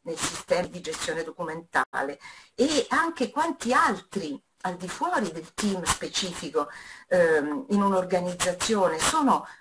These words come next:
chiamati a contribuire consapevolmente, quindi che cosa dovrebbero sapere, ehm, in, per poter collaborare in modo efficace, per poter partecipare in modo efficace alla costruzione di un sistema,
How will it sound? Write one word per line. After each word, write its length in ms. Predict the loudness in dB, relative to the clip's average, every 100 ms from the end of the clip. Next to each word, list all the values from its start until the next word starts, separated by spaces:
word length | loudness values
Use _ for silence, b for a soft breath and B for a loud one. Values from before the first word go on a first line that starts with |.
| B
chiamati 760 | 0 4 6 4 2 -4 -12 -8
a 140 | -10
contribuire 880 | -6 -6 -6 -8 -2 2 4 4 2
consapevolmente, 1200 | 0 0 4 2 2 -2 -2 0 2 2 0 -6
quindi 240 | -2 0 0
che 200 | -2 -4
cosa 240 | -2 0
dovrebbero 680 | 0 0 0 0 2 0 -2 B B B
sapere, 800 | 0 2 2 2 4 6 6 4 b b _
ehm, 680 | 2 4 2 0 -2 -4 -8 -14 -20 -20 -18 -2
in, 200 | -2 -2 -10 -10
per 220 | 2 4 4
poter 540 | -4 2 0 0 -8 -6
collaborare 720 | -6 -2 0 2 4 4 4
in 80 | 2
modo 200 | 0 -2
efficace, 680 | -4 -6 -2 0 0 -4
per 160 | -8 -8
poter 340 | -4 0 0
partecipare 680 | 2 0 0 -2 -2 -2 0
in 60 |
modo 180 | 0 0
efficace 520 | -4 -4 2 2 0 -14 B B
alla 180 | 0 0
costruzione 580 | -2 -6 -4 0 0 0
di 80 |
un 120 | -4 -8
sistema, 840 | -4 -2 2 4 6 6 6